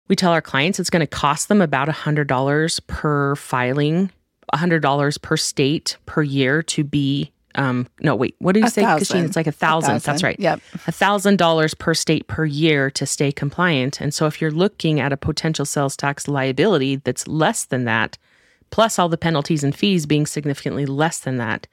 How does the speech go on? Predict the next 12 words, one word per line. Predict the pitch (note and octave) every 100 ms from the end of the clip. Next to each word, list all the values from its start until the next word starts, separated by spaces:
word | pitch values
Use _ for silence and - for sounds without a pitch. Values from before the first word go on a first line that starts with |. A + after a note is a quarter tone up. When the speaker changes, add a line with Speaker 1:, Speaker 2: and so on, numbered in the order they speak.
| _ _ _ _
Speaker 1:
then | - E3
it |
really | C#3+ E3 A3 F3+ D#3+ C#3+ - _
does | D3 F3 F3 D#3
make | D3 -
sense | - G#3+ -
to | D3+
roll | D3+ D#3
the | C#3+
dice | D#3 E3 D3+ -
and | C#3
say, | - C#3+ C3+ C#3+